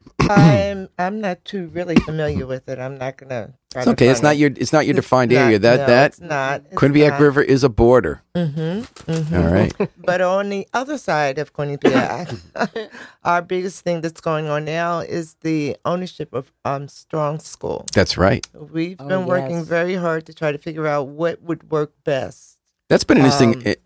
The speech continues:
Speaker 2: exercise in democracy, and you, Diane, acting with your management team, being the forefront of that.
Speaker 1: Mm-hmm.
Speaker 2: So that's an old school, um, that was empty years ago. The city's been owning it. It's been sitting empty, kinda running down.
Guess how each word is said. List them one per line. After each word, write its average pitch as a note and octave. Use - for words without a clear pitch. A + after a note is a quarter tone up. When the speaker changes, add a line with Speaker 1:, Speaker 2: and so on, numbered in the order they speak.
Speaker 2:
exercise G#2+
in G2
democracy, G2+
and F2
you, G2+
Diane, F#2+
acting F#2
with F#2
your F#2+
management F2+
team, F2+
being F2
the D#2+
forefront A2+
of F2
that. E2+
Speaker 1:
Mm-hmm. D3+
Speaker 2:
So C3
that's D#3
an E3+
old D3+
school, A2
um, F#2+
that F#2+
was G2+
empty G#2
years F#2+
ago. F2
The F2
city's G2
been G2
owning F2+
it. F2
It's E2+
been -
sitting -
empty, F#2+
kinda G2
running G#2
down. F2+